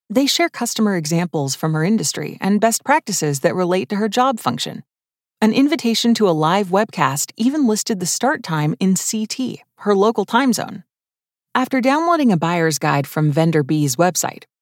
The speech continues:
Sarah gets an email from a sales rep. He invites her to chat with him for half an hour, not to discuss the product, but to talk about strategies for persuading her boss and other key stakeholders to invest in an integrated payroll and benefits platform.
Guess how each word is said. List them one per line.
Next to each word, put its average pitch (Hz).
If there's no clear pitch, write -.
Sarah 285
gets 233
an 202
email 196
from 190
a 202
sales 269
rep. -
He 269
invites 269
her 269
to 220
chat -
with 160
him 147
for 180
half 175
an 190
hour, -
not 190
to 175
discuss 165
the 143
product, -
but 226
to 226
talk 277
about 233
strategies 240
for 170
persuading 208
her 180
boss 175
and 175
other 277
key 165
stakeholders 143
to 175
invest 165
in 175
an 165
integrated 208
payroll 165
and 190
benefits 240
platform. -